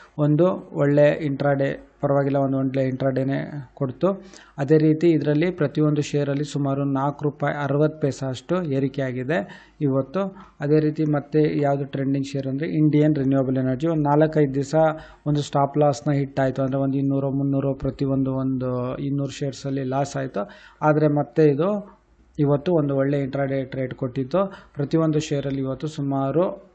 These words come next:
ಎಂಟು ರೂಪಾಯಿ ನಲ್ವತ್ತು ಪೈಸಾ ಅಷ್ಟು ಏರಿಕೆ ಆಗಿದೆ ಇದರಲ್ಲಿ. ಹಾಗೆ ಟಾಪ್ ಗೇನರ್ಸ್ ಯಾರು, Paytm ಬಗ್ಗೆನೂ ಮಾತಾಡ್ಬಿಡೋಣ. Paytm ಏನಾಯ್ತು ಅಂದ್ರೆ Paytm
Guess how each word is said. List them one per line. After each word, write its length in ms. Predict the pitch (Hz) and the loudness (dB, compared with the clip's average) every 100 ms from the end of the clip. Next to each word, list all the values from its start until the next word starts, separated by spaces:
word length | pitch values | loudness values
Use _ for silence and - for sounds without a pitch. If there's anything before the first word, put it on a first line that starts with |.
| _ 151 | _ -2
ಎಂಟು 220 | 147 156 | 0 0
ರೂಪಾಯಿ 200 | 151 143 | 0 0
ನಲ್ವತ್ತು 320 | 131 135 131 | 0 -2 -4
ಪೈಸಾ 240 | 135 - | -8 -8
ಅಷ್ಟು 240 | 131 - 160 | -8 -6 -4
ಏರಿಕೆ 360 | 135 131 131 | -2 -4 -4
ಆಗಿದೆ 480 | 160 180 135 131 123 | -4 -4 -2 0 0
ಇದರಲ್ಲಿ. 400 | 123 117 120 120 - - - _ _ _ | -4 -8 -8 -10 -12 -16 -20 _ _ _
ಹಾಗೆ 540 | 151 160 175 180 - - | -2 2 4 4 0 -6
ಟಾಪ್ 360 | - 156 151 | 2 4 4
ಗೇನರ್ಸ್ 360 | 156 156 151 151 | 2 4 2 2
ಯಾರು, 600 | 139 139 139 139 147 - | 2 2 0 -2 -6 -4
Paytm 340 | 160 156 160 147 | 0 2 4 2
ಬಗ್ಗೆನೂ 260 | 143 143 | 2 0
ಮಾತಾಡ್ಬಿಡೋಣ. 560 | 143 139 139 135 139 147 165 160 | 0 0 -2 -4 -2 -2 0 2
Paytm 420 | 156 151 147 139 | 2 4 2 2
ಏನಾಯ್ತು 340 | 143 139 135 | 0 -2 -2
ಅಂದ್ರೆ 340 | 135 165 165 - | -2 -4 -4 0
Paytm 400 | 147 147 143 | 0 0 -4